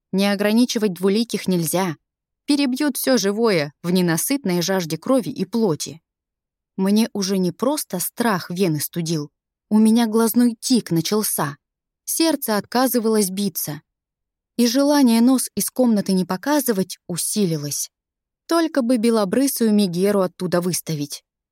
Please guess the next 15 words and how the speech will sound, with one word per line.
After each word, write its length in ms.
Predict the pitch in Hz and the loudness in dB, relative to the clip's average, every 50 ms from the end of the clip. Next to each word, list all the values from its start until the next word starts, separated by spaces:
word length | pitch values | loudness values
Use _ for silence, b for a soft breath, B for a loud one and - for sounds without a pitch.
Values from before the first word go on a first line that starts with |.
| _ _ _ _ _ - | _ _ _ _ _ 0
Или 220 | 294 302 294 269 | 2 4 4 4
меня 340 | 214 196 185 185 202 240 262 | 4 4 4 4 2 2 2
в 60 | 240 | 0
другую 340 | 226 240 247 214 240 240 233 | 0 -2 0 0 0 -2 -2
комнатку 560 | - - 240 233 226 226 226 220 - - 220 | 0 0 2 2 2 2 0 -2 -4 -6 -6
переселить. 720 | 208 - 214 202 196 - - 220 202 208 202 - - - - _ _ _ _ _ _ _ _ _ _ _ _ _ - | -4 -2 -2 -2 -2 -2 -2 -2 -2 -2 -2 -4 -8 -12 -14 _ _ _ _ _ _ _ _ _ _ _ _ _ -2
И 100 | 240 240 | 0 2
вообще, 580 | 240 254 247 240 - - - - 151 143 160 - _ _ _ _ | 2 0 0 -2 -4 -6 -6 -6 -6 -8 -10 -14 _ _ _ _
лучше 380 | 233 262 339 370 - - - 165 | -4 -4 -4 -4 -4 -4 -2 0
меня 340 | 160 160 175 220 262 302 - - | 0 0 2 2 0 0 -2 -4
отпустить. 680 | 277 - - - 185 147 - - - 185 190 - - - _ _ _ _ _ _ _ _ _ | -6 -6 -6 -8 -10 -8 -8 -6 -6 -6 -6 -8 -14 -18 _ _ _ _ _ _ _ _ _
Не 160 | 208 214 226 | 2 2 4
хочу 380 | 220 - 285 277 - - 285 233 | 4 2 -2 -2 0 0 0 0
здесь 340 | 190 165 - 247 247 - 202 | 0 0 -2 -2 -2 -2 -4
оставаться. 720 | 196 - - 240 247 247 233 190 170 - - - 147 160 | -4 -2 -2 -2 0 0 0 -2 -2 -4 -8 -8 -10 -12